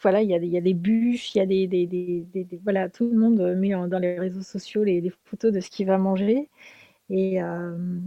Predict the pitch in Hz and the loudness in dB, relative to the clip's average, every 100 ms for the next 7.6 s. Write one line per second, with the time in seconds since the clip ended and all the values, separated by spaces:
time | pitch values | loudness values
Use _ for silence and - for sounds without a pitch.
0 | 185 - _ 214 208 202 - 202 220 - | -10 -16 _ 0 0 0 -2 2 2 2
1 | - 208 208 233 269 254 - - 233 - | -2 0 4 4 4 0 -4 -2 -2 0
2 | 233 - 202 - - 185 170 180 165 165 | -2 -2 -6 -8 -4 -4 0 -2 -2 -4
3 | 175 - 170 - - 185 190 175 175 - | -8 -10 -18 -18 -8 -6 -4 -4 -6 -12
4 | _ _ _ _ _ _ _ _ - 190 | _ _ _ _ _ _ _ _ 0 0
5 | - 190 202 220 190 180 180 180 185 185 | 0 2 4 6 4 4 2 0 -2 -2
6 | 185 - 220 190 226 190 190 - - 196 | -2 0 2 4 4 4 2 0 -4 -4
7 | - 240 262 269 254 202 | 2 2 4 2 2 0